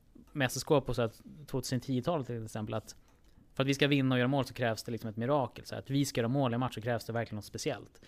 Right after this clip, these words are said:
Medan alla andra lag gör lite så här chansmål, lite så här chippar, du vet, så här.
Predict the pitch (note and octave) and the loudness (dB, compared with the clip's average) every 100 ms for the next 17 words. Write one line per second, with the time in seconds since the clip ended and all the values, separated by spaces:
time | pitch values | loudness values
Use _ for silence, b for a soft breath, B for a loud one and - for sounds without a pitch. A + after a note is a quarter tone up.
0 | b C3+ B2 C3 C3+ B2+ B2 B2 A#2 A2+ | b -2 2 4 4 4 4 4 2 -2
1 | - G#2+ - C#3+ C3+ - C3+ C3 C3 B2 | -2 -4 -2 -2 -2 -2 -2 0 0 -2
2 | B2+ A#2 A2+ B2 C#3 - C3+ - - C3+ | -4 -4 -4 -8 -8 -6 -8 -8 -6 -2
3 | D3 C#3 C3+ A2+ | 0 2 2 0